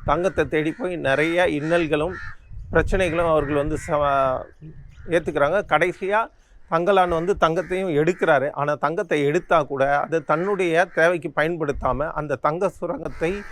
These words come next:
காக்கக்கூடிய காவல் தெய்வங்களா அவங்க வந்து மாறி போறாங்க. ஏன்னா, அவங்களோட முன்னோர்கள் எல்லாருமே அங்க வந்து காவல் தெய்வங்கள். நம்மளோட முன்னோர்களை நம்ம எப்படி வழிபட்டுட்டு இருந்தோம்,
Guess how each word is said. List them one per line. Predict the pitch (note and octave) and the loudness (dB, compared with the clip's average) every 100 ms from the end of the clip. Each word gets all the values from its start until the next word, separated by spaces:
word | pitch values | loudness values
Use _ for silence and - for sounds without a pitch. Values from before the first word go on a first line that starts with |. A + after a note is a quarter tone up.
| - - - | -18 -18 -2
காக்கக்கூடிய | D#3+ G3 - F3 E3 D#3+ E3+ - | 4 4 2 -6 -2 -2 -2 2
காவல் | F#3 G#3 A3 F3 | 4 4 4 2
தெய்வங்களா | E3+ E3 D#3 D3+ D#3 | 0 0 0 2 4
அவங்க | D3 C#3+ C#3 | 4 2 0
வந்து | D3 | -2
மாறி | D3 C#3 D3 | 0 0 0
போறாங்க. | - C3 C3+ | -2 -2 -2
ஏன்னா, | C#3+ D#3+ G3 E3 | 0 0 2 2
அவங்களோட | F3+ E3 D3+ | 2 2 0
முன்னோர்கள் | C#3+ F3+ A3+ G#3+ F3 | 0 2 2 4 2
எல்லாருமே | D3+ D#3 D#3 C#3 G3+ | 2 4 2 0 -2
அங்க | F3 D#3+ | -2 0
வந்து | D3+ E3+ - | -2 -2 2
காவல் | F3 F#3+ E3 | 2 4 2
தெய்வங்கள். | C#3+ C#3+ C3 G2 - - - - - - - - - - | 0 0 -2 -6 -14 -20 -16 -14 -10 -10 -10 -12 -14 -8
நம்மளோட | D#3+ F3 E3+ D#3+ | -4 0 0 0
முன்னோர்களை | E3 G#3 F#3+ F3 E3 | 0 0 2 2 2
நம்ம | D#3+ E3 | 2 0
எப்படி | D#3+ D#3+ F3+ | 0 2 4
வழிபட்டுட்டு | D3 D#3+ D3+ C3 C#3 | 4 2 -2 -6 -6
இருந்தோம், | C3 C3 D3+ | -6 -4 -6